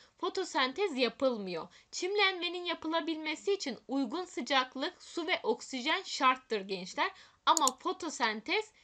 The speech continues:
yapılmaz. İlk yapraklar oluşuncaya kadar embriyo için gerekli besin endospermden salgılandığından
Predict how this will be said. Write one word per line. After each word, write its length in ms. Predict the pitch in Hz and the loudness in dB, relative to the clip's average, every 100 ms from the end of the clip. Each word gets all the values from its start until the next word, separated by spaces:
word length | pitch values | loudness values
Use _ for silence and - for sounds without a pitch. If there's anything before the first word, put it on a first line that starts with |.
| _ | _
yapılmaz. 760 | 226 240 226 233 202 214 349 - - - _ | 0 0 2 -4 -2 -2 -2 -4 -20 -20 _
İlk 320 | 320 466 466 403 | 0 0 2 4
yapraklar 640 | 330 - 269 247 233 196 | 6 6 4 4 0 0
oluşuncaya 720 | 226 277 262 392 427 403 277 233 | 0 0 -2 -4 -2 0 0 0
kadar 360 | 220 220 226 - | -2 0 0 0
embriyo 580 | 262 285 285 427 381 302 | -2 0 6 6 6 2
için 460 | 240 - 240 208 - _ _ _ _ _ _ 220 | -2 -2 -2 -2 -8 _ _ _ _ _ _ -2
gerekli 520 | 262 294 285 294 359 | 2 2 2 -2 -2
besin 400 | 349 302 - 214 - | -2 -2 -2 -4 -2
endospermden 920 | 302 339 330 - - 269 262 254 233 | -2 -2 -6 -6 -2 0 0 0 0
salgılandığından 1160 | - 240 247 208 247 240 233 226 233 226 320 | 0 0 0 0 2 2 2 0 0 4 2